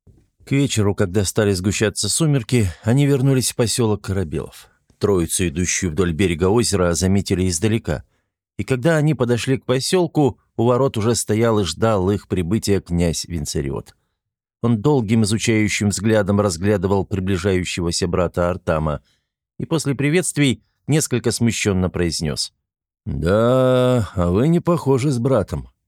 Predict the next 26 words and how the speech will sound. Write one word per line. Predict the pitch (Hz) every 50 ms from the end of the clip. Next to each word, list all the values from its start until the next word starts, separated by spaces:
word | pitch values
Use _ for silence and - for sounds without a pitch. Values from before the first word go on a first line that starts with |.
| _ _ -
и, | 95
улыбнувшись, | 87 87 87 87 73 92 101 95 80 - 107 92 -
обратился | 98 85 92 95 - - 90 82 - 95
к | 82 -
Артаму. | 101 98 - - 85 82 82 76 - _ _ _ _ _ _ _ _ _ _ _ _ _ -
«Рад, | 78 78 95 120 127 - -
что | - - 120
у | 113 104
тебя | - 113 98 110 110 98
все | - - 101
получилось, | 90 - 98 95 95 - - 113 113 98 87 - - -
князь | - 87 82 85 80 76 -
Артам. | 82 78 - - 87 87 82 76 - _ _ _ _ _ _ _ _ _
Как | - 90 107 120 113 92
зовут | 90 110 113 107 113 120 110 - -
твоего | - 95 107 113 110 104 113 107
брата?» | 92 104 110 110 101 - - - _ _ _ _ _ _ _ _ _ _ _ _ _ _ _ _ _ _ _ _ _ -
«Зови | 80 80 87 104 107 123 139
меня | 135 127 123 127 127
Артем, | - 113 113 110 104 - - 147 120 87 -
князь | _ - - 85 82 85 78 - - -
Винцериот», | 80 73 - - 82 80 85 82 - - _ _ _ _ _ _ _ -
за | - 107 107 127 135
Артама | 127 117 - - 160 147 139 131
ответил | - - 110 - 107 101 95 - - 95 -
Артем. | - 90 87 - - - 80 73 69 -